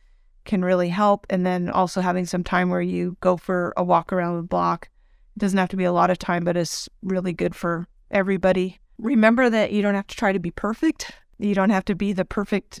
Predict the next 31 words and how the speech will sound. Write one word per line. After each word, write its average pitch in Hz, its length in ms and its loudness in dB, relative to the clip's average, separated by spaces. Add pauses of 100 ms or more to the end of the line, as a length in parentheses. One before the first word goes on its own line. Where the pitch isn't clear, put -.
(140)
house 226 460 4
on 214 200 2
the 202 80 2
block 220 420 6
or 226 60 2
the 185 80 0
Christmas - 560 -4
mom 226 380 6
or 196 120 4
the 180 280 0 (240)
perfect 220 520 -2
whatever, 208 540 4
you 214 180 0
know, 196 320 2
um, 175 320 0 (480)
it's - 160 -8
not 208 200 4
gonna 233 180 2
be 226 140 0
perfect. 226 560 -2
I 196 320 2
was 196 240 -4
listening 202 480 0
to 196 320 -2
one 190 240 2
mom 196 240 2
talk 190 260 -2
about, 185 420 2 (440)
you 196 120 -2
know, 180 140 2
she 214 240 -2